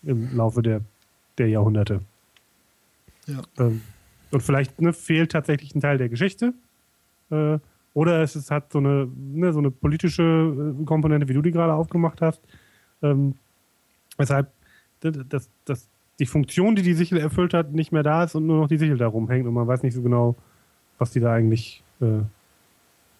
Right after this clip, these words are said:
Speaker 1: soll.
Speaker 2: Mhm. Ich hab grad noch eine Assoziation, ich weiß nicht, ob die haltbar ist.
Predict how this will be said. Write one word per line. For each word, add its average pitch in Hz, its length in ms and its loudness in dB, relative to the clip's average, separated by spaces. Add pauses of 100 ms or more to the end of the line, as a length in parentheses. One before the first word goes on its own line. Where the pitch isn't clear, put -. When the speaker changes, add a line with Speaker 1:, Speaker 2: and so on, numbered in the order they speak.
(320)
Speaker 1:
soll. 95 240 0 (280)
Speaker 2:
Mhm. 101 420 -6 (1900)
Ich - 160 -4
hab 104 120 -4
grad 123 220 -2
noch 110 280 -2
eine 180 140 0
Assoziation, 131 800 -2
ich 110 140 -2
weiß 113 240 -2
nicht, 117 160 -4
ob - 140 -10
die 104 180 -4
haltbar 139 500 -4
ist. - 320 -2